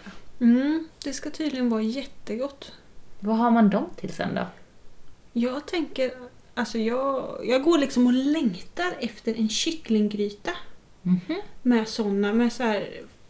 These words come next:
Speaker 1: med mycket
Speaker 2: Egennackad, eh, kyckling?
Speaker 1: Ehm,
Speaker 2: Det får vi se.
Speaker 1: i år blir det ju inte det.
Speaker 2: Nej.
Speaker 1: Eftersom vi har nackat, vi har gjort våran hönsrensning och nackat de som nackas skall.
Speaker 2: Mm.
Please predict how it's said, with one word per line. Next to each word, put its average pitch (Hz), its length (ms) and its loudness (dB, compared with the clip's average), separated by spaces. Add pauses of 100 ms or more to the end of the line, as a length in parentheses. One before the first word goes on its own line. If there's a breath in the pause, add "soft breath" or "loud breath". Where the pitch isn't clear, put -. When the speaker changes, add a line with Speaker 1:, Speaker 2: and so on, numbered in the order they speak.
(200)
Speaker 1:
med 226 420 2
mycket 254 180 -2
Speaker 2:
Egennackad, 185 1000 6
eh, 160 220 6
kyckling? 208 440 0 (500 loud breath)
Speaker 1:
Ehm, 220 600 4 (120)
Speaker 2:
Det 196 60 2
får 202 180 -2
vi 214 140 0
se. 320 320 4
Speaker 1:
i 339 160 8
år 349 260 8
blir 233 240 6
det 196 60 0
ju 196 60 0
inte 202 380 2
det. - 220 -8 (120)
Speaker 2:
Nej. 202 340 2 (380 loud breath)
Speaker 1:
Eftersom 240 340 2
vi 208 120 6
har 202 140 -2
nackat, - 640 -2 (200)
vi 233 140 2
har 277 120 4
gjort 302 260 -2
våran 233 240 4
hönsrensning 208 680 -2
och 220 60 0
nackat 247 400 -2
de 214 140 0
som 202 200 0
nackas - 600 -6
skall. 233 480 -4 (220 loud breath)
Speaker 2:
Mm. 196 240 4